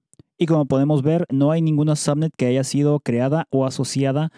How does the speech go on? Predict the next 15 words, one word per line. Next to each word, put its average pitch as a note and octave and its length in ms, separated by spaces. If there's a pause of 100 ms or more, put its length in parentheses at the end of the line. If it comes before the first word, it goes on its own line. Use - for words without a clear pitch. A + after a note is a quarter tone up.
(160)
para B2+ 320
esta C3+ 200
V C3 120
P C3+ 140
C D#3+ 160
que C#3+ 100
filtramos. C#3+ 680 (340)
Entonces C#3 320
vamos C#3 280
a C3 60
dar C3 180
clic D3 340
en D3+ 180
Create B2+ 360
Subnet. G3 460